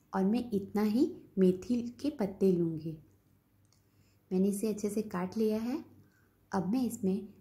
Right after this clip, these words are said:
बारीक कटे हुए एक प्याज डाल रही हूँ, साथ में थोड़ा सा लहसुन अदरक, दो तीन हरी मिर्च, आधा चम्मच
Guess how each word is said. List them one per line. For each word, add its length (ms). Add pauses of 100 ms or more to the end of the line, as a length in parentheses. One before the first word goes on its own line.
(100)
बारीक 440
कटे 300
हुए 180 (100)
एक 240
प्याज 320
डाल 220
रही 240
हूँ, 220 (840)
साथ 320
में 140 (320)
थोड़ा 240
सा 180
लहसुन 480
अदरक, 480 (1200)
दो 300
तीन 320 (140)
हरी 260
मिर्च, 480 (840)
आधा 300
चम्मच 440